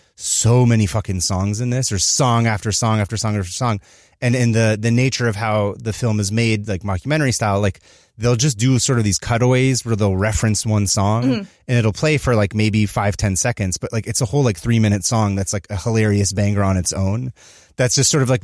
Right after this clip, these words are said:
Speaker 1: used as, like, a throwaway joke. So I highly recommend you listen to it as well, um, just because it's fucking fun and hilarious and a lot of the songs are really good. Just one little tidbit that I think is funny is apparently they used to write their own songs.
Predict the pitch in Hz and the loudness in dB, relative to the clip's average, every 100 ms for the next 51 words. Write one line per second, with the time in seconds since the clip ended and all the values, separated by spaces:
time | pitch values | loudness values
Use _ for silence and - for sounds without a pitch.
0 | - 127 131 131 120 123 107 127 117 110 | -4 0 2 2 2 0 0 2 4 4
1 | 101 85 104 90 - 104 113 135 117 117 | 2 2 0 0 0 0 2 2 2 0
2 | 110 98 95 98 - 90 92 90 92 95 | 0 0 0 -2 -4 -4 -6 -6 -2 0
3 | 92 90 101 95 90 101 - 120 156 131 | 0 -2 -2 -4 -4 -8 -8 -4 -2 -2
4 | 135 98 82 98 - 82 107 90 87 87 | -2 -2 -2 -6 -6 -6 -4 -2 -4 -4
5 | 95 92 87 87 - 90 92 - 120 - | -4 -2 -2 -4 -6 -8 -12 -16 -18 -8
6 | 101 92 85 95 85 87 85 92 87 - | -6 -4 -6 -8 -8 -10 -10 -10 -12 -12
7 | _ _ _ _ _ 123 135 127 143 139 | _ _ _ _ _ -4 -2 2 2 2
8 | 131 147 123 120 113 117 104 - 117 107 | 2 0 0 2 2 0 -2 -2 -2 0
9 | 101 95 101 123 135 117 113 107 104 110 | -2 -4 -6 -2 0 -2 -2 -2 -2 0
10 | 120 156 - 143 127 127 120 - 117 113 | 2 2 2 0 0 0 0 0 0 0
11 | 110 104 - | 0 -4 -8